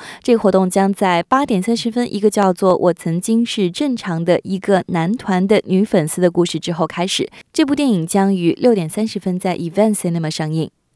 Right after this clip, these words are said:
我们再来看星期天，星期天的上午九点半呢，在 State Theater 是你的唯一的机会去观看迷人的、令人难以置信的真实故事，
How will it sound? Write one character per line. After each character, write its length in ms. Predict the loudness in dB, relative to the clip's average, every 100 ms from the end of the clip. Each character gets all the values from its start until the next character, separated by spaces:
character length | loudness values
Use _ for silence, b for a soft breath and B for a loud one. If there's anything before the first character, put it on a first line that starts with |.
| B B B
我 80 | -2
们 80 | 2
再 100 | 2
来 100 | 2
看 400 | 0 0 0 0
星 220 | -4 -6
期 180 | -6 -6
天， 380 | -2 -2 0 -4
星 160 | -6
期 80 | -2
天 140 | 0
的 60 | 0
上 220 | 2 2
午 80 | 2
九 140 | 2
点 160 | 0 0
半 200 | 2 2
呢， 120 | 2
在 160 | 2 0
State 260 | 0 -2
Theater 420 | 0 0 2 2 2
是 120 | 2
你 140 | 0
的 100 | 2
唯 180 | 4 2
一 180 | 4 4
的 140 | 4
机 140 | 4 2
会 180 | 2
去 140 | 2 2
观 260 | 2 0
看 260 | 0 -2 -2 -2
迷 300 | 0 2 2
人 260 | 2 2
的、 160 | 2 2
令 180 | 4 2
人 160 | 2
难 200 | 0 -2
以 180 | 0 -2
置 160 | -2 -2
信 260 | 0 0
的 140 | 2 2
真 300 | 0 -2 -2
实 260 | -4 -2
故 180 | 2 0
事， 280 | 2 0